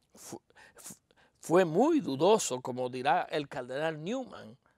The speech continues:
Cirilo no aceptaría sin duda que se juzgase su santidad partiendo de sus actos. Pero esto no nos puede llevar a disminuir su estatura teológica, porque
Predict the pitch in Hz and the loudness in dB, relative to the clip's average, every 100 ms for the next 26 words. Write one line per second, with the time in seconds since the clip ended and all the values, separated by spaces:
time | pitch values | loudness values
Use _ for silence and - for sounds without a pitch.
0 | _ _ _ - 120 190 240 208 147 160 | _ _ _ -12 -4 -2 -2 -2 0 2
1 | 208 - 220 - - 156 185 262 185 - | 2 2 0 0 -8 -4 -4 -4 -4 -4
2 | 254 240 151 190 156 - - - _ _ | -6 -6 -4 -4 -4 -8 -10 -18 _ _
3 | _ _ _ _ _ - 151 151 - - | _ _ _ _ _ -6 -2 0 -2 -8
4 | - 277 - - 208 170 - 170 170 165 | 0 2 2 0 -2 -2 0 0 -2 -4
5 | 165 302 - 143 139 175 180 175 151 147 | -2 -2 0 -2 -4 -4 -4 -4 -4 -6
6 | - 131 - 139 143 _ _ 110 - - | -6 -14 -8 -6 -6 _ _ -16 -14 -14
7 | - _ _ _ _ _ _ _ _ _ | -16 _ _ _ _ _ _ _ _ _
8 | _ _ - - _ 160 151 202 220 - | _ _ -20 -20 _ 4 6 6 4 -2
9 | - 143 165 233 202 - 190 262 247 175 | -4 -2 0 0 -2 -2 0 0 0 -2
10 | 139 170 180 135 131 139 143 139 208 214 | 4 4 4 -2 -10 -10 -8 -4 -4 -4
11 | - - _ - 151 147 - 156 - 143 | -10 -20 _ -12 -10 -8 -4 -4 -2 -4
12 | - 220 214 151 120 196 - - - - | 0 -2 0 -4 -2 -2 -2 -10 -18 -20
13 | _ _ _ _ _ _ _ _ 127 117 | _ _ _ _ _ _ _ _ -10 -8
14 | 135 127 | -6 -6